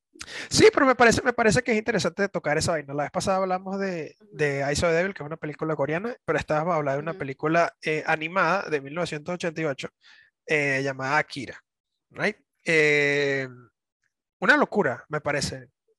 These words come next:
Speaker 1: como película. Me
Speaker 2: Una
Speaker 1: pare-,
Speaker 2: locura.
Speaker 1: me pareció, me pareció increíble, muy bien animada.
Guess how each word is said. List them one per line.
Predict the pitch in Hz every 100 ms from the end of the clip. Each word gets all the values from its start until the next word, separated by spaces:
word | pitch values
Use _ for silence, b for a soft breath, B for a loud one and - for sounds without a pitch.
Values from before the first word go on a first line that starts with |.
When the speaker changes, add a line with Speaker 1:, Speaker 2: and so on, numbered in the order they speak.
| _
Speaker 1:
como | - 147
película. | 147 143 143 127 131
Me |
Speaker 2:
Una | 120
Speaker 1:
pare-, | - 143
Speaker 2:
locura. | - 180
Speaker 1:
me | 170
pareció, | 160 165 151 156
me | 165
pareció | 160 156 -
increíble, | 151 160 170 180 180
muy | 165 151
bien | 160 180
animada. | 156 131 123 120